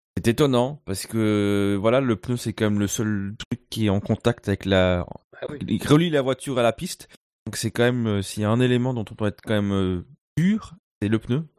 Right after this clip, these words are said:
Speaker 2: Fran-, franchement, c'est, enfin, bon, c'est un peu un ras-le-bol, mais c'est, moi j'en ai assez d'entendre la question, question économique à un moment donné qui vient toujours mettre, à un moment donné quand on veut, quand on a des ambitions, euh, dire on peut pas avoir des ambitions low cost, c'est pas compatible. À un moment donné, si t'as des ambitions,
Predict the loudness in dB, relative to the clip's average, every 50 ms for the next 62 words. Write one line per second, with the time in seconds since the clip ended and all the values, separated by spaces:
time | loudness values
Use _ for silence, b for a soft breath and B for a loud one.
0 | _ _ _ _ _ -20 -18 -18 -16 -10 -8 -8 -4 -2 -2 -2 -2 -2 -6 -12
1 | -10 -10 -10 -10 -10 -14 _ _ _ _ -10 -10 -10 -10 -12 -16 -12 -6 -4 -2
2 | -2 -2 -2 -4 -4 -4 -6 -6 -6 -6 -8 -10 -12 -10 -8 -6 -4 -4 -4 -4
3 | -2 -2 -4 -4 -6 -10 -10 -10 -10 -10 -12 -12 -10 -10 -10 -10 -10 -12 -14 -16
4 | -16 -14 -14 -14 -14 -14 -14 -12 -14 -12 -10 -8 -8 -6 -6 -6 -6 -8 -10 -10
5 | -10 -10 -8 -8 -8 -8 -8 -8 -8 -8 -10 -10 -10 -10 -12 _ -16 -14 -12 -14
6 | -14 -14 -14 -12 -10 -10 -8 -10 -12 -14 -16 -20 -20 B B B 0 2 2 2
7 | 0 0 -2 -4 -4 -4 -8 -8 -8 -10 -12 -12 -14 -14 -12 -10 -6 -6 -6 -6
8 | -6 -8 -12 -18 -18 -18 -18 -14 -12 -12 -8 -4 -4 -2 -2 -2 -4 -2 0 -2
9 | -2 -2 -6 -8 -8 -8 -6 -6 -8 -8 -10 b b b b b -18 -18 -16 -18
10 | -8 -6 -4 -4 -4 -4 -6 -6 0 4 4 4 4 4 2 0 0 -2 -4 -4
11 | -6 -6 -6 -10 -10 -6 -4 -2 0 0 -2 -2 -4 -4 -4 -4 -6 -10 -14 -16
12 | -16 -4 -2 -2 -2 -2 -6 -6 -6 -6 -6 -6 -10 -8 -6 -6 -4 -4 -6 -6
13 | -6 -6 -8 -10 -10 -12 -14 -8 -8 -6 -6 -6 -6 -6 -8 -8 -8 -10 -12 -8
14 | -8 -8 -8 -8